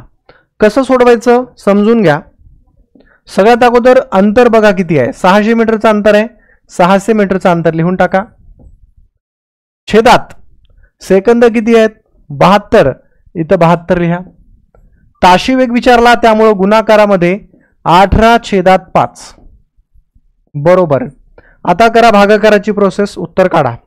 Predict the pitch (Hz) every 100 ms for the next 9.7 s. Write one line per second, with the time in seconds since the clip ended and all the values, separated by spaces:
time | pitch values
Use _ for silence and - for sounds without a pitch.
0 | _ _ _ _ _ _ _ _ _ _
1 | - _ _ _ - 175 180 233 247 226
2 | 220 214 233 240 214 196 202 190 208 -
3 | 151 160 180 180 156 156 - _ _ _
4 | _ - - 170 - 247 240 240 220 180
5 | 165 170 - _ _ _ _ - 170 175
6 | 202 247 247 220 202 208 233 - - 143
7 | 139 - - 156 - _ _ _ _ _
8 | _ _ _ _ - 196 208 233 247 247
9 | 220 202 202 214 190 143 117